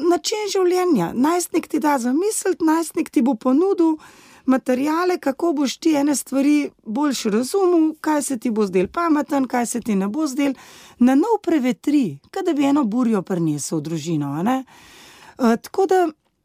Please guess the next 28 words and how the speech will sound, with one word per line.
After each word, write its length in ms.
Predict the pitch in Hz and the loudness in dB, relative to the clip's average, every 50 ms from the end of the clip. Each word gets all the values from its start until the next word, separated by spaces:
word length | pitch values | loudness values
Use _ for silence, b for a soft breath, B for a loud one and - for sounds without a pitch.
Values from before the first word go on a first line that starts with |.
| _ - | _ -2
je 120 | 254 277 | -2 -2
to 180 | 277 - 370 392 | -2 -2 -4 -4
čisto 380 | - - 392 370 - - 320 | -2 -2 -2 -2 -2 0 -2
v 40 | 294 254 | 0 2
redu. 400 | 247 247 247 196 165 143 135 - B B B B B B B B B B | 2 0 0 -2 -4 -6 -6 -8 B B B B B B B B B B
In 300 | - 269 254 254 247 247 - _ _ _ _ _ | 2 2 4 4 4 2 0 _ _ _ _ _
pol 240 | - 254 254 320 370 | -6 -4 -2 0 0
je 140 | 381 349 302 | 2 0 2
res 240 | 262 320 392 381 330 | 2 0 -2 -2 -2
za 140 | 285 302 294 | -2 -2 -2
videti, 600 | 233 208 254 254 185 165 156 143 135 - _ - _ _ _ - | 0 2 0 0 0 0 -4 -6 -6 -10 _ -20 _ _ _ -4
tudi 260 | - 320 - - 294 | -2 -2 0 0 0
odvisen, 420 | 220 190 220 294 - - 285 240 | 0 2 0 0 0 0 -2 -2
koliko 300 | - - 262 262 - - | 0 0 -2 -2 0 -2
je 60 | 233 | -2
zdaj 180 | 190 170 190 185 | 0 0 0 0
najstnikov 520 | 170 156 147 147 143 - 165 151 - 165 | 2 0 0 -2 -4 -4 -6 -4 -2 -2
v 40 | 151 | -2
družini, 420 | 143 156 156 147 156 165 165 165 156 | -2 -2 -4 -2 0 0 0 0 0
koliko 220 | - 247 226 - | -2 -4 -4 -4
so 160 | - - 226 | 0 0 0
uporniški, 640 | 190 - - 185 196 185 170 160 151 135 - - 156 | 0 0 0 0 0 2 2 0 0 -2 -2 -6 -6
koliko 220 | - - 196 185 - | -4 -4 -6 -6 -4
se 160 | - - 202 | -2 0 2
jim, 160 | 190 190 185 190 - - _ _ _ - - | 2 2 2 0 -2 -6 _ _ _ -12 -6
a 140 | - 202 208 | -2 0 2
ne, 200 | 220 214 185 - - - - - | 2 2 0 -2 -4 -10 -18 -18
tako, 400 | - - - - 269 254 220 170 | -16 -14 -4 0 2 2 2 2